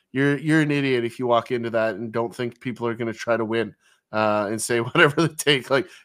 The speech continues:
think they're gonna come in there and be like, "Hey, you want some cotton candy while we go through this?" Or,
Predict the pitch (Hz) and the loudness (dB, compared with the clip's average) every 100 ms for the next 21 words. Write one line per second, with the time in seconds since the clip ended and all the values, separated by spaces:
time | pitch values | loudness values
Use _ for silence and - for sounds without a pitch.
0 | - 147 147 143 143 156 143 143 135 147 | -2 2 2 2 4 4 4 2 0 0
1 | 143 131 131 127 139 120 - 131 139 143 | 0 0 -4 2 2 2 -2 -2 2 2
2 | 139 139 143 139 147 143 139 117 107 | 2 2 -2 0 -2 -2 -2 -2 -4